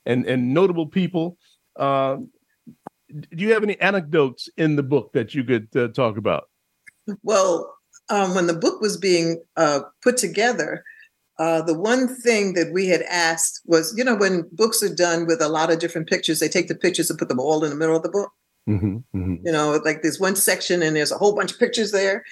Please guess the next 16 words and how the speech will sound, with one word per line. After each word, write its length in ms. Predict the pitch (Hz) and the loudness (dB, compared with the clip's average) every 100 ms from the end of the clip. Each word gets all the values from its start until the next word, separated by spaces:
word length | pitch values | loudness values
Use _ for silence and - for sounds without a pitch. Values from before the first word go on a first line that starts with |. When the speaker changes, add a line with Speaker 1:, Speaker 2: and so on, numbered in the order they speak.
| - - | -14 -4
Speaker 1:
Right. 260 | 110 160 156 151 | 0 0 0 -6
Speaker 2:
And, 120 | 160 160 | -6 -2
uh, 260 | 156 151 151 | 0 0 0
we 100 | 180 | 0
had 160 | 190 185 | 0 0
said, 160 | 180 160 | 0 0
"We 80 | 160 | 0
don't 300 | 185 185 170 | 0 -2 -2
want 240 | 180 190 | -2 0
that." 320 | 139 - - | 0 0 -2
So 260 | - 170 165 | 0 2 2
if 140 | 170 175 | 0 -2
you, 280 | 202 220 - - | -2 -4 -6 -2
if 200 | 185 175 | 0 0
you 160 | 175 175 | 0 0
look 280 | 180 254 | 2 0